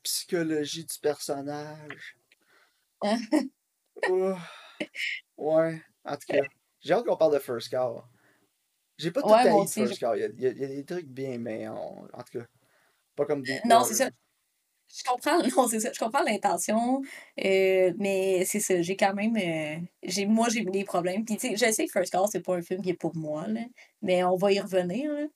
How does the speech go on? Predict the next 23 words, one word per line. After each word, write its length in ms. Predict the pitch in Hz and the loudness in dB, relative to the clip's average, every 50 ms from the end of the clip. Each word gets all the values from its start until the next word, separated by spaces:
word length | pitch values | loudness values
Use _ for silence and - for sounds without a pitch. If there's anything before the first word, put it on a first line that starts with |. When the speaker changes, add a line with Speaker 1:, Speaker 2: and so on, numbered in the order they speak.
| _ - _ - - _ _ | _ -20 _ -20 -20 _ _
Speaker 2:
Je 60 | - | 0
pense 120 | - 202 185 | 2 4 4
qu'on 80 | 196 | 6
va 100 | 196 196 | 4 4
commencer 420 | 196 233 202 190 185 185 190 - 254 | 4 6 4 4 4 0 0 0 -2
avec 140 | 247 233 - | -2 0 0
notre 180 | 220 190 - | 0 0 0
segment 360 | - - 196 190 190 190 196 233 | 2 0 0 0 0 -2 -2 -2
où 60 | 247 | -2
est-ce 80 | 214 | -2
qu'on 140 | - 185 175 | -4 -4 -2
fait 100 | - 202 | 0 0
des 140 | 190 185 180 | 0 0 0
prédictions 600 | 180 - 220 214 175 175 - - - 202 208 214 | -2 -2 -2 -2 -2 -2 -4 -2 0 2 2 2
de 120 | 208 170 | 2 2
score, 440 | 170 - - - 185 185 196 202 202 190 | 0 0 0 0 2 4 4 4 4 4
euh, 180 | 185 175 170 170 | 2 2 2 2
Rotten 380 | 170 180 180 170 - 202 190 180 | 4 4 2 2 2 -4 -4 -2
Tomatoes. 720 | 196 180 175 170 170 175 208 233 294 330 294 262 226 214 190 196 214 _ _ _ _ _ _ _ _ _ _ _ _ _ _ _ _ _ _ _ _ _ _ _ _ _ _ _ _ - | -2 -2 0 -2 -2 -2 -4 -4 -4 -4 -4 -4 -4 -4 -4 -6 -10 _ _ _ _ _ _ _ _ _ _ _ _ _ _ _ _ _ _ _ _ _ _ _ _ _ _ _ _ 2
Donc, 240 | 190 185 180 190 - - | 4 4 4 2 2 2
euh, 460 | 185 180 170 165 165 160 160 156 - - _ _ _ _ _ _ _ _ | 4 4 4 2 0 0 -2 -2 -4 -8 _ _ _ _ _ _ _ _
cette 200 | - - 208 208 | 0 0 0 4
semaine, 360 | - 196 190 196 220 240 247 | 4 2 2 2 0 0 -2